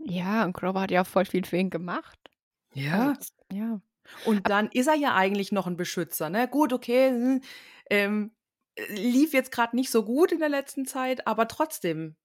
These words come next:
Speaker 2: er wird da ja, würde ich jetzt sagen, er wird ja da auch drin ausgebildet, oder? Satyren werden auch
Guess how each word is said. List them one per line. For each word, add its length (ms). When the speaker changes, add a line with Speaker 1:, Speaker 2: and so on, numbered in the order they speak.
Speaker 2:
er 280
wird 300
da 40
ja, 200
würde 280
ich 80
jetzt 100
sagen, 240
er 140
wird 120
ja 60
da 140
auch 220
drin 240
ausgebildet, 600
oder? 280
Satyren 480
werden 200
auch 340